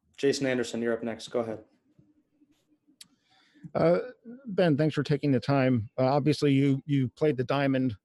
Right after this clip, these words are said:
Speaker 2: last week. You seemed positive with a lot of what you saw from that. Tonight, you switched it up to the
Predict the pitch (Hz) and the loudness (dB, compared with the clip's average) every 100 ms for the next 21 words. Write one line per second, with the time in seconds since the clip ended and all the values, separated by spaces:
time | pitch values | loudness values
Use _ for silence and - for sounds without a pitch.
0 | - 131 143 - 143 131 139 120 151 139 | -8 -2 -2 -2 -4 -4 -6 -4 -2 -2
1 | 127 110 - - - 156 139 143 123 139 | -4 -8 -18 -16 -6 -4 -4 -6 -4 -2
2 | 120 - _ - 135 131 139 120 135 135 | -4 -6 _ -6 -2 0 0 -2 -4 -6
3 | - 135 127 113 131 120 123 127 - 127 | -6 -2 -2 -4 -6 -4 -4 -4 -8 -8
4 | 135 135 131 123 - 139 - 127 120 120 | -4 -4 -4 -8 -6 -8 -6 -8 -6 -8
5 | 117 123 120 | -4 -2 -2